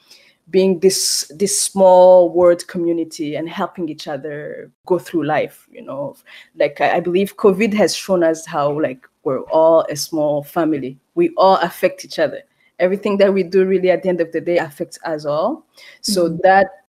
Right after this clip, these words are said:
Speaker 1: she's always has, uh, has also teach me to just think, think about the world as a big family and, and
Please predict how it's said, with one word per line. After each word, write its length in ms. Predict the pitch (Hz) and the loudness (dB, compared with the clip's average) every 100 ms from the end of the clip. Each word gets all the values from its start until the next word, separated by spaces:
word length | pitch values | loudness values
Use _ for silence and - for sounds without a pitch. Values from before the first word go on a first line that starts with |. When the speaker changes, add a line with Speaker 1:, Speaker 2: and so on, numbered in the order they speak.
| _ | _
Speaker 1:
she's 420 | - - 175 - - | -18 -14 -12 -8 0
always 420 | 190 190 185 175 | 2 4 2 -2
has, 400 | 170 160 156 156 | -6 -6 -6 -6
uh, 340 | 151 147 143 | -8 -8 -10
has 260 | 156 156 156 | -10 -12 -8
also 640 | 160 - 170 160 160 151 _ _ _ | -8 -6 -4 -4 -4 -10 _ _ _
teach 280 | - - - | -12 -10 -6
me 100 | 165 | -6
to 300 | - 151 - | -6 -10 -10
just 400 | - - 170 156 | -16 -12 -12 -8
think, 280 | 220 208 - - | -6 -6 -10 -8
think 220 | - 240 | 0 2
about 540 | 208 160 160 156 - - _ _ _ | 2 2 0 -2 -10 -20 _ _ _
the 100 | 175 | 2
world 280 | 165 180 175 | 2 2 0
as 160 | 156 | -2
a 40 | 151 | -4
big 240 | 165 160 | -4 -6
family 540 | - 156 143 135 139 147 _ | -8 -8 -8 -10 -16 -18 _
and, 260 | 151 147 - | -10 -8 -8
and 180 | 151 | -10